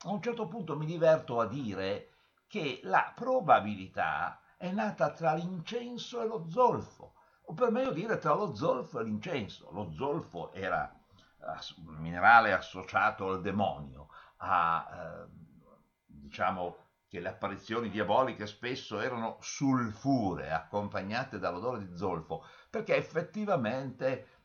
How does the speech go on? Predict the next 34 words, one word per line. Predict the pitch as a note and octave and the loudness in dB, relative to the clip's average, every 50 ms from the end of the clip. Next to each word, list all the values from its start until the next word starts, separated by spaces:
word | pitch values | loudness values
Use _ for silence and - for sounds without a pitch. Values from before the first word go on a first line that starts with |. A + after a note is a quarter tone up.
| _ | _
il | - - B2+ B2 A#2 A2 G#2+ - | -10 -8 -6 -4 -4 -4 -4 2
cavalier | - A#2+ A#2 A#2 A#2+ C#3 D3+ C3+ | 4 4 4 4 4 0 -2 -2
Domeré, | G2+ G#2 A2 A#2 C3 D3 D#3+ F#3+ F3+ F#3 G3 - - - - - - - - | -2 -2 -2 0 0 -2 -2 -2 0 -2 -2 -4 -6 -12 -18 -20 -20 -16 -12
amico | E2 D#2 E2 A2 C#3 C3 - - F2+ E2+ | -8 -6 -2 -2 -2 -4 -4 -6 -6 -6
di | D2+ C2+ D2 G2 A2+ A2+ G2 F2 E2+ D#2+ D#2+ D#2+ | -6 -6 -6 -6 -4 -4 -4 -4 -4 -4 -6 -6
Pascal, | - G2+ A#2 - - - A#2 A2+ A2 A2+ A#2 F#2+ | -4 -6 -6 -6 -4 2 6 8 8 8 8 6
che | - - G#2+ | 0 -8 -8
giocava | G2 G#2+ G#2 - A2+ A2 A2+ G#2+ F#2+ F2+ - | -8 -8 -4 2 4 6 6 6 4 2 -4
continuamente | - F2+ F2+ E2 F2+ F2 F#2 F#2 G2 A2 A#2 A2 G#2+ - F2 E2 | -4 -10 -10 -10 -10 -8 -8 -6 -6 -4 -6 -6 -8 -8 -8 -8
a | D#2+ D#2+ | -6 -4
dadi | D#2+ F#2 B2+ C3 B2 A2 F#2+ E2 E2+ D#2+ | 0 4 6 8 8 8 6 2 -4 -6
nei | E2 E2 E2 D#2+ - | -6 -6 -8 -10 -10
casini, | - E2+ D#2+ D2 F#2 C3+ D3 C3 A2 G2 F2 E2 D#2+ - - - - | -8 -10 -8 -8 -8 -8 -6 -4 -4 -4 -4 -6 -8 -10 -16 -20 -12
nei | - G#2 G2+ F#2+ | -8 -8 -8 -8
casinò, | - - G2+ F#2+ F2+ F2 F2+ A2 D3 D3+ C3+ - - - - - - _ _ _ _ - | -6 -6 -6 -6 -6 -8 -6 -2 0 2 2 2 0 -4 -16 -20 -20 _ _ _ _ -8
poi | - E2+ - - | -8 -8 -8 -6
era | - E2 D#2 D2 | -8 -8 -8 -6
la | D2 C#2 | -8 -10
stessa | C#2 - - - G#2 G2 - - D#2 D2+ - | -12 -14 -10 -10 -10 -10 -10 -10 -10 -10 -4
cosa | - C3+ C3+ B2+ A#2+ G#2+ F2+ D#2+ F2 D#2 D#2 - - - - - - _ _ | 2 6 6 6 6 4 2 0 -2 -2 -2 -4 -6 -12 -20 -20 -20 _ _
in, | - F#2+ F2 F2+ F2 - | -14 -12 -12 -12 -12 -8
a | - - - | -8 -10 -8
quei | - G2+ G2+ G2 G2 | -6 -6 -6 -6 -4
tempi, | - A#2 G#2+ G2 F#2 E2+ E2 A2+ B2 C3+ C3 - _ _ _ _ _ _ | -6 -6 -6 -6 -6 -8 -6 -6 -6 -6 -6 -8 _ _ _ _ _ _
cioè | - - - - - - _ | -14 -14 -14 -14 -16 -12 _
posti | - C3 C3 C3 C3+ - - - B2+ | 6 6 6 6 6 0 -6 -10 -8
in | A#2 G#2+ | -8 -6
cui | G#2 A2 A2+ | -4 -4 -4
si | A2 G#2+ F#2 | -4 -6 -8
giocava | E2 F2 - - A#2 G#2 F#2+ G2+ | -8 -6 0 2 4 4 4 4
a | B2+ | 2
dadi | B2+ A2 F#2 F#2 A2+ B2+ B2+ A2 B2 A#2+ A2+ G2+ | 2 2 2 4 4 4 2 0 -2 -6 -6 -6
e, | E2+ E2 F2 A2 A#2 - - - | -6 -6 -8 -8 -8 -8 -10 -12
eh, | - F2+ F2 E2 D#2 D2+ - | -14 -16 -16 -16 -16 -18 -20